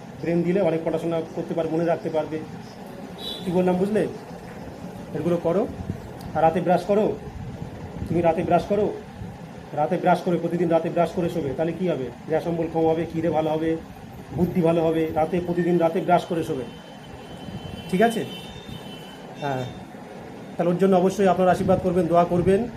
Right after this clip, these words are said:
যেহেতু ওর বাবা নেই, অসহায় খুব, আহ, খুবই, আহ, গরিব ফ্যামিলির, আহ, সন্তান। আমাদের খুব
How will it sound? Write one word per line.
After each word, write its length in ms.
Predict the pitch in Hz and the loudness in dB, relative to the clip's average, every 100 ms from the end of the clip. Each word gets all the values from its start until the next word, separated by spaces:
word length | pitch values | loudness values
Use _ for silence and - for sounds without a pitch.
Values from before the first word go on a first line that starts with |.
| - - | -12 -6
যেহেতু 260 | 147 165 175 | -2 0 2
ওর 140 | 175 | 2
বাবা 280 | 165 160 170 | 4 6 6
নেই, 240 | 165 175 190 - - | 6 4 0 -4 -6
অসহায় 340 | 151 143 170 175 | -2 2 2 2
খুব, 160 | 175 185 - - - - - - - | 2 -2 -2 -10 -12 -14 -14 -14 -4
আহ, 200 | 151 147 139 | 0 2 0
খুবই, 220 | 165 175 165 | 0 0 4
আহ, 200 | 160 147 | 4 4
গরিব 180 | 160 170 - | 2 0 -2
ফ্যামিলির, 680 | 170 156 160 165 - - - | -2 0 0 -2 -4 -12 -6
আহ, 400 | 151 147 147 143 139 - - - - | 0 4 4 2 -2 -10 -14 -10 -2
সন্তান। 360 | 165 160 156 156 - - - - - - - - | 0 2 2 0 -8 -14 -14 -14 -16 -16 -14 -2
আমাদের 240 | 156 165 | 2 2
খুব 120 | 160 | 2